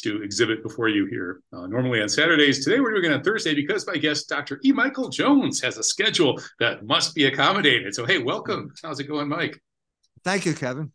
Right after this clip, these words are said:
Speaker 2: Good to be here or there,
Speaker 1: Yeah.
Speaker 2: or wherever, wherever you are.
Speaker 1: Where I am,
Speaker 2: Morocco.
Speaker 1: yeah. I'm, I'm still in Sadie, Morocco. And are you still in Indiana?
Speaker 2: I'm
Speaker 1: I
Speaker 2: still in
Speaker 1: assume you're
Speaker 2: Indiana.
Speaker 1: st-, yeah,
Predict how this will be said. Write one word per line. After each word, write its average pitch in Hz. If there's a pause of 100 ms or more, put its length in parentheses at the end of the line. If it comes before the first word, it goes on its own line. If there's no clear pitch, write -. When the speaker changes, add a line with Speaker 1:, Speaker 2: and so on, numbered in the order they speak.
(100)
Speaker 2:
Good 156
to 143
be 156
here 113
or 107
there, 120
Speaker 1:
Yeah. 139
Speaker 2:
or 107
wherever, 135
wherever 135
you 127
are. 98
Speaker 1:
Where 151
I 143
am, 120
Speaker 2:
Morocco. 107
Speaker 1:
yeah. 101
I'm, 113
I'm 135
still 160
in 113
Sadie, 135
Morocco. 117
And 95 (240)
are 117
you 123
still 151
in 127
Indiana? 135 (1800)
Speaker 2:
I'm - (760)
Speaker 1:
I 147
Speaker 2:
still 151
in 208
Speaker 1:
assume 196
you're -
Speaker 2:
Indiana. 143 (180)
Speaker 1:
st-, -
yeah, 101